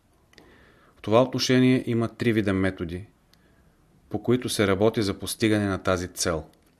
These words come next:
Единият е методът, който се практикува в древните мистерии, при който се работи преди всичко с мисълта, упражнение, концентриране, размишление и съзерцание.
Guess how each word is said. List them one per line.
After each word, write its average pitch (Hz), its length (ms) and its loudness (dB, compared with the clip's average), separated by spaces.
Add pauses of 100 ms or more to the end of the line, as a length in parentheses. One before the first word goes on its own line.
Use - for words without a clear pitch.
Единият 113 500 0
е 98 60 0
методът, 98 500 -2
който 104 300 -4
се - 240 -8
практикува 95 580 -4
в 85 40 -8
древните 95 440 0
мистерии, 87 640 -2 (400)
при 101 120 -8
който 110 320 0
се 98 180 0
работи 104 360 -2
преди 98 300 -4
всичко - 380 -6
с - 100 -8
мисълта, 92 640 -4 (280)
упражнение, 95 720 -2
концентриране, 92 960 -2
размишление 90 640 -4
и 87 40 -6
съзерцание. 80 720 -6